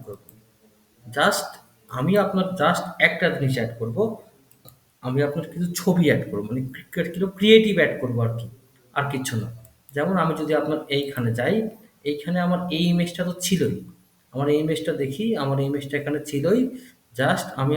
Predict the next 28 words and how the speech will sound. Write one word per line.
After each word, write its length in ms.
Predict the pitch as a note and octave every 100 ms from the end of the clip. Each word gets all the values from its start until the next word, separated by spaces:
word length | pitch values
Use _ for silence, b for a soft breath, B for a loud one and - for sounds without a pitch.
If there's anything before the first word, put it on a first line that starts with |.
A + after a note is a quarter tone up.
| D#3
আপনার 180 | D#3 D#3
এখানে 180 | C#3+ E3+ - F3+
ইমেজগুলো 420 | F3+ E3+ - E3 D#3 D3
চেঞ্জ 160 | D3 -
করে 120 | D#3 D#3
আমি 100 | C3 C#3
দেখবো 220 | D3 C#3+ A#2
যে 60 | A#2+
আমার 140 | B2 A#2
অর্ডার 200 | A#2 B2+ B2+ A#2
আসে 160 | - C3
কি 80 | A2+
না। 80 | A#2+ - - B B B
তো 40 | C3 C3+
যদি 140 | C3+ D3+
আমি 100 | D3+ D3+
ইমেজটা 340 | D#3 D#3 C#3 A2+
দেখি, 180 | A#2 A#2 F3+
তো 60 | G3 E3+ E3+
এই 60 | F3
ইমেজটা 300 | E3+ E3+ - F3
কিন্তু 160 | F3 E3+
আমার 120 | E3+ A2+
ভালো 160 | A#2 C#3+ D#3
ইমেজ 200 | C3 B2+ -
ছিল 120 | A2+ G2+
আর 60 | -
কি। 80 | -